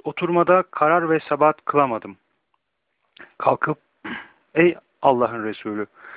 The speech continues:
babam ve anam sana feda olsun. Bu büyük ziyanda olanlar kimlerdir?" diye sordum. Resulullah aleyhisselam şöyle buyurdu. "Onlar malları çok olan zenginlerdir. Ancak bunlardan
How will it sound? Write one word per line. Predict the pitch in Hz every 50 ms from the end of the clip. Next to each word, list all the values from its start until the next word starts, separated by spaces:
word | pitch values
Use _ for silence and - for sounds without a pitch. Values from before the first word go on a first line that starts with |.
| - - - - - - _ -
babam | 139 135 139 170 175 170 165
ve | 160 151
anam | 147 143 151 156 151 143 - - _ - 117
sana | - - 139 147 156 147 - -
feda | - - 135 135 123 139 135 123
olsun. | 110 104 98 - - 104 98 - _ _ _ _ _ _ _ _ _ _ _ _ - - - - - - - - _ _ -
Bu | 175 202 185 151 147
büyük | 160 185 196 202 - -
ziyanda | - 143 151 160 156 156 160 170 170
olanlar | 156 147 151 156 156 160 156 147 131
kimlerdir?" | - - 147 151 170 196 202 175 131 120 110 - - - _ _ _ _ _ _ -
diye | 120 120 113 104
sordum. | - - - - 107 101 95 113 104 95 - _ _ _ _ _ _ _
Resulullah | 113 110 110 - - 127 120 117 120 127 123 123
aleyhisselam | 123 131 120 117 113 110 - - - 117 120 123 123 - - _ _
şöyle | - - - - 123 117 113 110 104
buyurdu. | 104 104 104 101 90 - 104 98 - _ _ _ - - - - - - - - - - - _
"Onlar | - 139 143 143 151 165 175 180 - - -
malları | 117 135 127 127 127 131 143 147 151 160 160 165 170
çok | - - 170 165 -
olan | - 147 147 143 143 135
zenginlerdir. | 123 139 131 131 127 127 123 123 123 123 110 98 101 98 - - - _ _ _ _ _ _ _
Ancak | - 127 131 131 120 127 127 - _ _
bunlardan | 127 123 127 131 131 127 117 135 135 135 131